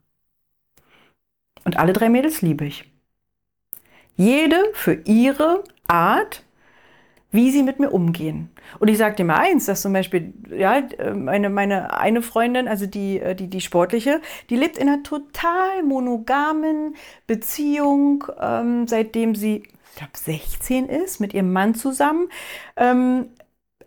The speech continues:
super, ja, also die, ein Traum. Und trotzdem, obwohl ich ja ein bisschen anders denke, äh, über ganz viele Beziehungsthemen, ähm, ja,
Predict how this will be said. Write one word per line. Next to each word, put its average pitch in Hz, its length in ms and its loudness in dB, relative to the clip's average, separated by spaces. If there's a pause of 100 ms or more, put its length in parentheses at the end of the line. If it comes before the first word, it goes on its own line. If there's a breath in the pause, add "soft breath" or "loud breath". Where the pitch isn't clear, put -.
(600)
super, 392 300 -2 (380)
ja, 277 160 2 (100)
also 233 220 2
die, 262 200 0 (360)
ein 285 100 2
Traum. - 380 2 (1040)
Und 240 180 2
trotzdem, 285 680 2
obwohl 233 280 2
ich 226 100 2
ja 247 80 4
ein 226 60 2
bisschen 220 200 0
anders 320 380 0
denke, 180 420 -2 (180)
äh, 247 260 0
über 262 360 -2
ganz 254 200 -4
viele 262 280 -4
Beziehungsthemen, 277 840 -4 (440 loud breath)
ähm, 240 360 2 (500)
ja, 214 320 0